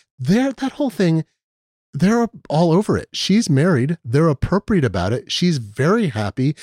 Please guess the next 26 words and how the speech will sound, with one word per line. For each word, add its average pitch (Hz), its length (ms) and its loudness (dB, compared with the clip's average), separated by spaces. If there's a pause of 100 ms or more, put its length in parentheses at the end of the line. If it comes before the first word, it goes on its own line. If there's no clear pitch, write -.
(300)
and 143 180 2
she 170 560 0 (380)
has 160 240 2
incredible 180 480 2
respect 156 420 0
and 143 160 2
love 120 360 -2 (100)
for 127 360 2
them. 110 360 -2
And 131 120 0
it 123 80 -2
is 120 120 -4
a 135 40 -4
great 143 380 0 (560)
functional, 196 580 0
all 165 140 0
of 196 60 0
them 196 120 2
have 165 200 4
a 135 80 4
perfectly 190 560 -4
functional, 156 540 -2
besides 143 440 -2
Chip - 220 -4
and 170 120 0
Dale, 127 340 -2